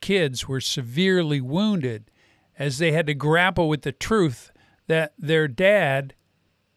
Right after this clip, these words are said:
the pastor, was addicted to porn and was unfaithful to their mother. Your career dies if you're using company devices or acting out in your office, and your reputation can also die.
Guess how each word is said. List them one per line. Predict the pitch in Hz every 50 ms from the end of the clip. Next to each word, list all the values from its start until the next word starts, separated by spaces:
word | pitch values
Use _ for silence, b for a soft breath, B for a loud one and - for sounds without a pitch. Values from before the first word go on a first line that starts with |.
| _ _
the | - 156
pastor, | - - - - - 208 208 214 196 - - - - 143 120 110 117 - _ _ _ _ _ _ _ _ _ _ _ _ _ _ _ _
was | - 147 135 123
addicted | 151 123 123 180 170 - _ - 143 127 117 113
to | -
porn | - - - 233 233 185 127 101 104 - _ _ _ _ _ _ _ _ _ _ _ _ _ _ _ -
and | 156 147
was | 147 135 -
unfaithful | 151 135 123 - - 175 175 180 - - - 127 120
to | - - 139
their | 123 135 131 139
mother. | 143 156 165 147 113 107 113 _ _ _ _ _ _ _ _ _ _ _ _ b b b b b b b b b b b b b
Your | 175 185 214 202 190 175
career | - - - 190 175 165 165 208 247 277 277 247
dies | 175 139 143 117 113 104 98 92 90 - - - - - _ _ _ _ _ -
if | - 160 139 170
you're | 175 160 160
using | 156 143 156 180 196 170 151 175 170 160 165 160 _ -
company | - 185 180 165 - 180 170 170 160
devices | 139 143 131 131 151 156 180 190 - - - 143 120 110 117
or | 117 113 123
acting | 139 160 170 - - 175 156 156
out | 160 170 170 160
in | 156 151
your | 143 143 139 139
office, | 143 156 175 175 - - 120 110 - -
and | 135 120 123
your | 131 139
reputation | 156 196 208 - - 196 151 - - - 196 226 214 - - - 165 139
can | - - 147 156
also | 180 226 254 - - - 156 139
die. | 117 117 110 104 101 104